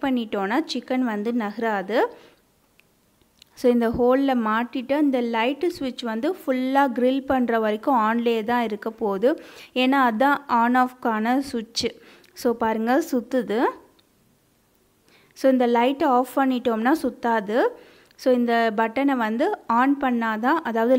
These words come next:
லைட்டும் on ஆகும், அந்த கிரில்லுக்கான அந்த குச்சியும் வந்து சுத்தும். So ஒரு two in one switch-ஆ கொடுத்துருக்காங்க. கீழே வந்து அந்த ட்ரேல பேப்பர் இல்ல நியூஸ் பேப்பர் ஏதாவது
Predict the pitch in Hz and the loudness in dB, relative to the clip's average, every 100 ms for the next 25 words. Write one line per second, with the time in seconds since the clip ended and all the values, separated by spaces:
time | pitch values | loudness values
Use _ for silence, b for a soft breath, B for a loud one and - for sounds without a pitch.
0 | 233 220 247 320 311 269 277 277 294 415 | 2 0 -2 0 0 2 2 2 2 -2
1 | - B B 277 254 240 233 220 220 269 | -4 B B 0 2 4 2 0 0 2
2 | 285 302 302 233 226 269 - - b b | 2 0 0 0 2 0 -2 -8 b b
3 | - - 233 226 220 220 220 - - 269 | -14 -6 -2 -2 -2 -4 -6 -8 -6 -6
4 | - 277 277 233 220 349 320 240 - 233 | -4 -4 -2 -2 -2 -2 -2 -6 -4 -4
5 | 262 453 B B B B - 240 226 226 | -2 -4 B B B B -2 0 0 -2
6 | 220 285 302 294 277 233 226 - 226 - | 0 0 2 2 2 2 -2 -4 -10 -4
7 | 240 233 220 - 220 220 208 196 226 403 | -2 0 0 0 -4 -2 -2 0 2 0
8 | - B B - 302 320 294 233 247 277 | -2 B B 0 4 4 4 0 0 0
9 | 247 240 240 240 247 277 262 247 247 240 | 0 0 0 2 0 0 2 2 2 -2
10 | 240 233 226 247 262 - 226 226 220 214 | -2 -2 0 0 0 -2 -2 -2 -2 -2
11 | 220 | -2